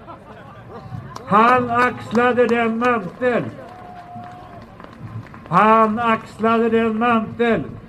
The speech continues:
som allt för få svenska män ännu tagit på sig och varnade för att Sverige är på väg att bli ett nytt Mellanöstern. Han konfronterade även Robert Aschberg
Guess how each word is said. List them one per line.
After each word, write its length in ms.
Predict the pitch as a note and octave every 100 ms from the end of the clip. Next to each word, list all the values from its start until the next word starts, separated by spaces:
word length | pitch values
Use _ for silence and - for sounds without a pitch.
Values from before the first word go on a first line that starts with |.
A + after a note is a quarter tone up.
| -
som 200 | G3 F#3+
allt 420 | G#3+ A3 A3 A3 -
för 180 | A3 G#3
få 460 | G3 A#3+ A#3 F3 C#3 -
svenska 560 | G3+ A3 G3 - G#3 G3+
män 480 | G3+ G3+ G3+ F#3 A#2 - -
ännu 400 | G#3+ A3 F#3+ G3+
tagit 480 | G3 G3+ G#3+ G#3 -
på 260 | F#3+ G#3+ G#3
sig 400 | G3+ F3 B2 - - - - -
och 160 | - F#3
varnade 680 | A3 A#3+ G#3 G3+ A3 A#3+ A3+
för 380 | G3+ G#3+ A3
att 220 | G#3+ G3 -
Sverige 600 | F#3 G#3+ A3+ A3 A3 A3
är 40 |
på 160 | C#3+ G3
väg 440 | G#3 A3 A3 G#3+
att 220 | A3 G#3+
bli 360 | F#3 G#3 G3+ A3+
ett 240 | G#3+ -
nytt 380 | G#3 A3 A3+ G3+
Mellanöstern. 880 | G#3+ G3 F#3 F#3 G#3 - - F#3 C3+ - - - - - - - - - - -
Han 220 | F#3+ G#3+
konfronterade 1080 | G#3 A3 A3 A3+ A#3 A3+ G#3+ A#3 A#3 A#3 A3
även 440 | A#3 G#3 G3 G3+
Robert 500 | G3 G#3+ G#3+ G#3+ G#3+
Aschberg 680 | A#3+ A3 - - A3+ G3 B2